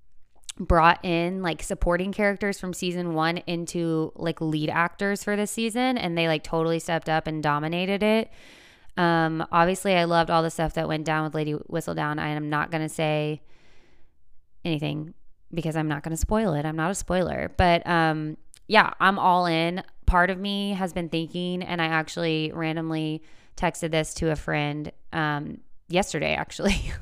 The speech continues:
<laughs> I keep thinking, like, what would I have been like in, I think it's, like, eighteen thirteen in England, like, in that society. And I brought it up to Michael. I was like, "I could never call you my lord."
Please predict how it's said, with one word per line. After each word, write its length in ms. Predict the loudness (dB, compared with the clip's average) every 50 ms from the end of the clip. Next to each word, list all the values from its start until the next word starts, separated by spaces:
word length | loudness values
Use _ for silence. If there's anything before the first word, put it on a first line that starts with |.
| -6 -6
<laughs> 320 | -6 -6 -10 -10 -12 -8 -6
I 140 | -6 -6 -4
keep 240 | -4 -4 -4 -4
thinking, 320 | -4 -4 -2 -2 -2 0 0
like, 240 | 0 0 -2 -4 -10 -18 -18 -16 -16 -10 0
what 180 | 4 6 8 10
would 160 | 10 8 8
I 160 | 8 6 6
have 160 | 4 4 2
been 180 | 0 -2 -2 -2
like 240 | -2 -2 -4 -4 -2
in, 460 | 0 0 0 0 -2 -4 -6 -8 -10 -14 -16 -18 -18 -18 -12 -6
I 40 | -4
think 140 | -2 -2 -2
it's, 80 | -2 -2
like, 140 | -4 -4 -4
eighteen 360 | -4 -6 -4 -4 -6 -6 -6
thirteen 580 | -6 -6 -6 -6 -6 -8 -8 -8 -10 -10 -12 -12 -10 -6 -4
in 100 | -4 -2
England, 540 | -2 -2 -2 0 0 2 2 0 0 -2 -6 -10 -20 -20 -20 -18 -6 -2
like, 120 | -2 -2 0
in 160 | 0 -2 0
that 220 | 0 -2 -2 -2 -4
society. 800 | -4 -2 0 2 2 2 2 2 0 2 2 2 2 0 -2 -4 -10 -20 -20 -20 -20 -20 -20 -20 -6 -2
And 240 | 0 2 2 4 4
I 100 | 4 6
brought 200 | 8 8 8 8
it 40 | 8
up 80 | 6
to 80 | 4 2
Michael. 320 | 2 2 2 4 6 6
I 20 | 6
was 100 | 6 4
like, 140 | 2 0 0 0
"I 80 | 0
could 340 | 2 4 4 4 4 4 2
never 920 | 0 0 0 0 0 0 2 2 2 2 2 0 -2 2 4 4 4 4
call 360 | 2 0 0 2 4 4 4 4
you 500 | 2 2 2 2 2 2 2 0 -2 -4
my 200 | -6 -2 0 2
lord." 440 | 4 4 6 4 4 2 0 -6 -8